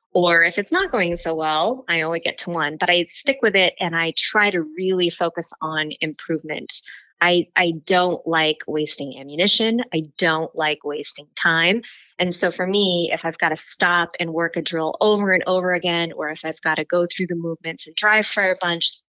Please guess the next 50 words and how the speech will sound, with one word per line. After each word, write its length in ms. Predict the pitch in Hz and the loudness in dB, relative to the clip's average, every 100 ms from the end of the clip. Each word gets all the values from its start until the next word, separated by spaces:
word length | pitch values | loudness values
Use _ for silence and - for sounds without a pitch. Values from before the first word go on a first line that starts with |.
| - | -2
that's 300 | 131 - - | 0 0 -2
what 120 | 143 | -4
I'll 140 | 143 | -6
do. 320 | 143 139 156 - - _ _ _ | -4 -4 -4 -6 -16 _ _ _
And 100 | - | 0
it's, 240 | 208 - - - | 2 2 0 0
it's 220 | 220 - | 0 2
fairly 420 | 233 220 214 185 | 4 4 4 2
focused. 680 | 170 165 160 135 - - - _ _ _ _ _ - | 0 -4 -4 -6 -6 -6 -8 _ _ _ _ _ 0
And 340 | 208 202 196 202 | 2 2 -2 0
at 140 | 208 208 | 0 0
the 120 | 208 | 0
end 240 | 254 320 - | 2 2 2
of 100 | 185 | 0
every 240 | 175 170 | -2 -4
session, 540 | 170 175 - 175 165 160 | -4 -4 -2 -4 -6 -4
I 140 | 185 - _ _ | -4 -4 _ _
always 480 | 208 202 185 175 165 | 2 2 0 -4 -6
make 180 | 165 - | -10 -4
sure 240 | - 170 | -2 0
I 60 | 160 | 0
end 200 | 156 160 | -2 -4
on 120 | 151 | -4
a 40 | 151 | -4
high 240 | - 151 | -6 -6
note, 240 | - - - 185 | -4 -6 -8 -4
a 20 | |
high 220 | 165 175 | 0 0
note. 200 | 165 - | -2 -8
So 200 | - 180 | -2 2
I 120 | 170 160 - | 2 0 -4
practice 380 | - 202 196 185 | -2 -2 0 -2
something 400 | 185 170 170 165 | -2 -2 -2 0
that, 180 | 160 - | -2 -2
you 140 | - 170 | -4 -2
know, 80 | |
I 120 | 156 170 | -2 2
know 180 | 196 | 4
I'm 160 | 202 196 | 4 2
good 200 | 190 185 | 0 2
at, 240 | 180 175 | 2 0
or 100 | 165 160 | -2 -8
maybe 220 | 175 170 | -6 -2
I'll 120 | 160 | -2
group 260 | 160 214 214 | -2 -4 0
shoot 200 | - 208 | 0 0
a 60 | |
little 240 | 190 190 190 | 0 -2 0
bit 320 | 185 180 175 | 2 4 2
or 160 | 156 | -2